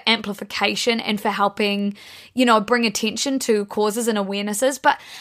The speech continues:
I also think it really runs the risk of trivializing sort of real life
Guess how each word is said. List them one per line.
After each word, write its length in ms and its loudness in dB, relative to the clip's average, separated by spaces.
I 140 0
also 280 2
think 240 0
it 140 2
really 360 2
runs 280 2
the 100 0
risk 300 -2
of 120 -8
trivializing 1400 0
sort 360 0
of 120 -4
real 680 4
life 600 2